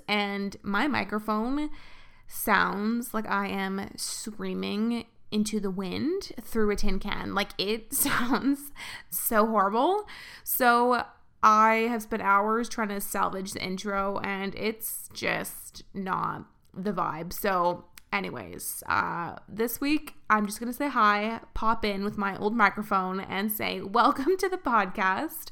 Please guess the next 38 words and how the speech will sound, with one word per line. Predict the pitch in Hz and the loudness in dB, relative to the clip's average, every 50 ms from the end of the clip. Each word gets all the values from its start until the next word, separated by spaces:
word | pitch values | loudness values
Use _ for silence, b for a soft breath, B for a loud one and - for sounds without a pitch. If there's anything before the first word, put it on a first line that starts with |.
| - - - | -12 -6 -2
Next | 233 226 226 226 - - | -2 -2 -2 -2 -6 -4
week, | 233 226 220 214 - | -4 -4 -4 -4 -4
Alexis | - 202 202 196 196 - 208 202 - | -4 -4 -4 -6 -6 -6 -8 -6 -6
and | 196 190 | -4 -4
I | 190 | -4
will | 190 190 | -4 -6
come | - 220 202 | -4 -2 0
at | 190 180 - - | 0 0 0 0
you | 180 175 | -4 -6
with | 190 - | -6 -6
a | 202 | -8
good | 185 - 190 175 | -8 -6 -6 -4
intro. | 170 190 185 185 - 196 190 185 180 | -4 -4 -4 -4 -2 0 0 0 0
We'll | 185 196 | -2 -4
hear | - 226 220 214 | -4 -2 0 0
from | 214 226 214 208 | 0 2 2 0
you | 208 | 2
guys | 208 202 190 190 196 196 190 | 2 2 2 2 2 0 -2
in | 196 185 | -6 -8
the | 185 | -8
community, | - - 214 220 233 226 226 226 233 233 233 226 226 220 B B B B B B B B B B B | -6 -4 -2 -2 0 0 0 0 2 2 2 2 0 -2 B B B B B B B B B B B
and | - 262 | -4 -2
we | 262 269 | 0 0
will | 269 247 | 2 2
be | 269 262 262 | 4 4 2
all | - - 254 254 | 2 0 -2 -2
together | - - 208 196 196 196 190 | -4 -4 -4 -4 -4 -4 -4
again, | 190 180 185 - - 170 - | -4 -4 -4 -4 -4 -4 -4
and | 196 196 | -6 -4
hopefully | 214 240 233 - - 233 240 240 233 240 240 220 - - | -4 -4 -4 -4 -4 -4 -4 -2 -2 -2 -4 -4 -6 -10
very, | 185 180 208 208 208 214 226 226 | -8 -4 -2 -2 -2 0 -2 0
very | 208 214 196 202 202 | 0 -2 -2 -4 -6
good | 196 - 190 185 - | -6 -6 -6 -4 -2
audio | - - 175 - - 71 65 60 - | 0 0 0 -2 -4 -6 -6 -8 -10
for | - - 101 101 | -10 -8 -8 -8
your | 95 98 | -8 -8
ears. | 104 101 - - - - 107 - - - | -8 -8 -8 -8 -10 -10 -12 -14 -14 -10
So | - - 214 107 - 175 175 190 214 | -8 -6 -2 -2 -2 0 -2 -4 -6